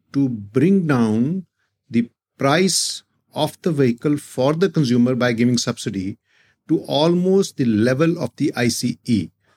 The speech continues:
so that the consumer, when he buys, he doesn't feel the pinch. However, the main point is, from the consumer angle,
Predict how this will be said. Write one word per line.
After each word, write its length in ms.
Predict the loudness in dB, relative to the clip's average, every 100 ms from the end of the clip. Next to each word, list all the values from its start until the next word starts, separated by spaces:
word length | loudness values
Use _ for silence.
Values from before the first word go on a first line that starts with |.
| _
so 340 | -10 -2 0 2
that 340 | 0 -2 -2
the 80 | -4
consumer, 600 | 0 -2 0 0 2 2
when 160 | 2 2
he 100 | 0
buys, 720 | -2 -2 -2 -4 -8 -12 -12
he 60 | -4
doesn't 300 | 0 0 0
feel 200 | 0 0
the 100 | 0
pinch. 460 | 0 0 -2 -8 _ _ _ _ _ _ _ _
However, 500 | 0 2 2 -2 -4
the 180 | -2
main 340 | 2 4 2 0
point 380 | 0 0 2 0
is, 420 | -2 -4 -10 -12
from 220 | -8 -6
the 60 | -2
consumer 420 | 0 2 4 2
angle, 360 | -2 -8 -10